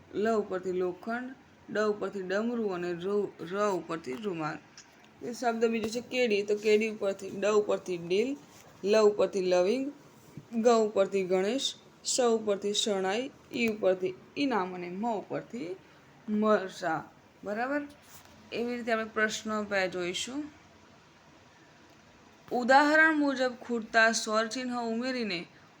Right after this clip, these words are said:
અર્થસભર વાક્ય શબ્દ લખો. ઉદાહરણ છે કસર,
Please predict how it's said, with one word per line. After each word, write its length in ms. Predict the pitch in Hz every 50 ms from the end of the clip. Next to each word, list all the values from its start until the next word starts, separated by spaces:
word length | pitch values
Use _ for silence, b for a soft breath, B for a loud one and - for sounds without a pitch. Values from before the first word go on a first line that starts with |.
| - -
અર્થસભર 680 | - 196 233 254 240 247 - - 254 233 214 226 226
વાક્ય 560 | 220 202 190 190 190 - - 196 190 190 185 - - - - - -
શબ્દ 360 | - - 233 214 208 190 180 185
લખો. 440 | 180 180 170 175 - - 170 170 170 190 - - 151 - 92 - - - - -
ઉદાહરણ 400 | 185 214 220 220 220 220 214 208
છે 120 | 214 220 214 -
કસર, 680 | - 220 208 208 226 214 - 220 202 196 185 185 165 127